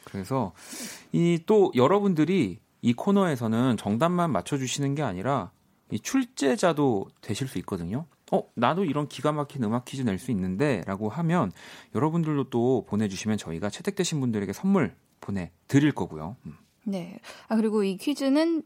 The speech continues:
Speaker 2: 퀴즈 참여는 문자로만 받습니다. 그래서
Speaker 1: 네.
Speaker 2: 문자 샵 팔구일공, 장문 백 원, 단문 오십 원의 정보 이용료가 부과됩니다.
Speaker 1: 아니, 지난주에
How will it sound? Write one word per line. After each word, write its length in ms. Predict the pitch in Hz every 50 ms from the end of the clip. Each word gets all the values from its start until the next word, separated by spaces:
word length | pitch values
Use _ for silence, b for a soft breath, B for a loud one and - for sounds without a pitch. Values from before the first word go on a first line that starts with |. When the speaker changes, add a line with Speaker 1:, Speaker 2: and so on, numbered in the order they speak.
| - -
Speaker 2:
퀴즈 240 | - 339 - 370
참여는 560 | - - 339 339 330 311 294 285 302 320 262 190
문자로만 720 | 190 208 220 226 285 311 285 262 226 220 208 196 185 170
받습니다. 640 | 180 170 165 - - 185 160 143 123 - 165 165 143 -
그래서 240 | 196 180 - 196
Speaker 1:
네. 40 | 170
Speaker 2:
문자 480 | 160 170 175 185 190 - 170 160 196 226
샵 220 | - - 311 311 _ _ -
팔구일공, 1080 | - 320 311 302 294 - - 233 226 208 - 262 277 269 247 - 180 185 220 285 339 B B B B B B
장문 360 | - - 185 180 190 202 208 196
백 200 | - 170 170 -
원, 160 | 262 294 285
단문 400 | - - 170 170 180 214 233 226 -
오십 300 | 180 180 175 214 185 -
원의 220 | 165 175 220 240
정보 380 | - - 190 185 196 240 254 -
이용료가 460 | - 165 175 170 156 143 139 - 214
부과됩니다. 640 | 226 - - 156 147 - - - - - - 76 - 85 - -
Speaker 1:
아니, 220 | 123 135 139 123 - B B B B B B B B
지난주에 720 | - - 143 156 160 156 143 135 123 113 117 120 107 92